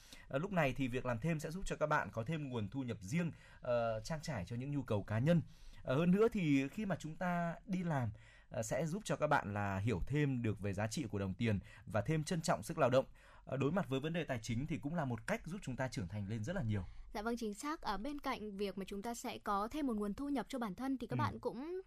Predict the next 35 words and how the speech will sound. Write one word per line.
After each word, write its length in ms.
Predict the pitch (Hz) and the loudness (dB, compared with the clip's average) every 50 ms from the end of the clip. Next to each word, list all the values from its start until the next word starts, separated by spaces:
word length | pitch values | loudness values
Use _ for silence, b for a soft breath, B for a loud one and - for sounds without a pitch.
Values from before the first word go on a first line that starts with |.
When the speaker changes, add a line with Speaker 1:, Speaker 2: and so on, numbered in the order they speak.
| _ - | _ -2
Speaker 2:
có 140 | 302 277 | -2 0
thể 280 | 320 359 349 277 202 170 B B B B B | 0 0 0 0 0 -2 B B B B B
học 180 | - 277 269 247 - | 0 0 0 0 -2
thêm 300 | - 320 311 311 311 285 | -6 -4 -4 -2 -2 -2
được 180 | 269 226 196 - - - | -2 -2 -2 -4 -4 -2
nhiều 260 | 214 226 226 214 208 | 0 2 2 0 0
kinh 260 | - - - 294 294 | -2 -4 -4 -2 0
nghiệm 320 | 294 294 - - - 208 | 0 -2 -2 -4 -6 -8
và 200 | 185 214 190 185 - - | -6 -4 -6 -6 -6 -8
kỹ 160 | - 254 - - | -8 -6 -4 -4
năng 200 | 285 294 294 269 | -4 -4 -4 -4
hơn. 260 | 269 302 311 311 302 - - | -2 0 0 0 0 -2 -2
Speaker 1:
Ừ. 60 | 254 240 220 202 185 | -2 -2 -2 -2 -2
Speaker 2:
Ờ, 140 | - 240 | -2 0
bất 320 | 233 233 220 247 381 - - | 0 0 0 -2 -2 -2 -2
kể 160 | 330 269 226 175 - | -2 -2 -2 -2 -4
đó 180 | - 202 196 190 | -4 -4 -2 -2
là 100 | 247 285 | -2 -4
công 200 | - 269 262 262 | -4 -4 -6 -2
việc 220 | 247 233 190 - | -2 -2 -4 -2
gì 280 | 196 202 196 190 190 185 | -2 -2 0 0 0 0
thì 180 | 170 190 190 180 | -2 -2 -2 -2
nó 140 | 180 175 185 - - | -2 -4 -6 -8 -8
cũng 120 | 226 220 | -8 -8
sẽ 280 | 220 - - 190 208 240 | -6 -4 -4 -4 -4 -4
đưa 240 | 240 247 294 285 285 | -4 -4 -4 -4 -4
cho 120 | - 262 | -4 -6
các 140 | - 294 302 | -6 -6 -4
bạn 200 | 302 277 226 - - | -2 -4 -4 -4 -4
những, 460 | 196 196 190 117 120 214 254 311 359 B B B B B | -6 -6 -6 -6 -6 -6 -6 -6 -8 B B B B B
ờ, 100 | - - | -8 -4
bài 180 | 214 226 220 208 | -2 -2 -2 -2
học, 220 | 190 226 214 202 - | -2 -2 -2 -2 -2
những 200 | 226 220 - 123 | -2 -2 0 0
Speaker 1:
Ừ. 60 | 120 | -2